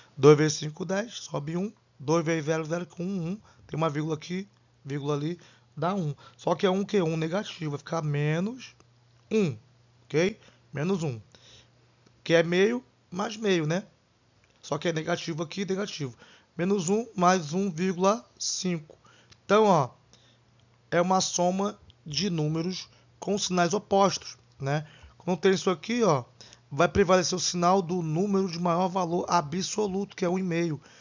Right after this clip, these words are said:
Então, eu vou botar o mais aqui e eu, eu posso fazer um e meio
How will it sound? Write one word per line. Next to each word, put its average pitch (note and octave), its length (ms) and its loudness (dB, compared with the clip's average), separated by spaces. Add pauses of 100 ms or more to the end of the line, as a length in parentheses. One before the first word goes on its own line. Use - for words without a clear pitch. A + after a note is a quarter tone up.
(180)
Então, F3 180 2
eu F#3 60 2
vou F3 100 -2
botar E3+ 300 0
o E3+ 40 2
mais E3 300 0
aqui G#3 420 -4 (600)
e - 80 0
eu, G3 60 6 (160)
eu G3 100 -4
posso F#3+ 220 0
fazer G3 280 2
um G3+ 80 4
e G3 40 -2
meio G3+ 380 2